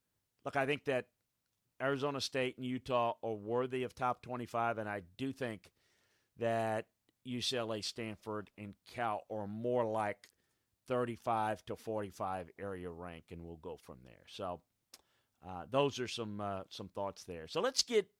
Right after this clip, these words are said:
into, shall we? Let's not waste any more time. Oh, I, I shouldn't say that. I wasn't wasting time. I hope I wasn't wasting your time out there. Uh, any thoughts that you have?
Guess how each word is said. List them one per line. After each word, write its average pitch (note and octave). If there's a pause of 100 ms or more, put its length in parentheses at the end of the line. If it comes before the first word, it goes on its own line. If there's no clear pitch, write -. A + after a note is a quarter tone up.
(420)
into, D#3+
shall F#2+
we? A#2 (1200)
Let's -
not F3
waste D#3
any C#3
more G2
time. D#2+
Oh, C#3
I, C3+ (500)
I -
shouldn't F#2+
say E2+
that. F2+ (160)
I -
wasn't G2+
wasting G2
time. E2+
I C#3
hope F3
I D#3
wasn't B2+ (180)
wasting G2+
your F2
time F#2+
out D2
there. D2+ (400)
Uh, D3
any G#3
thoughts G3+
that D3+
you E3+
have? A2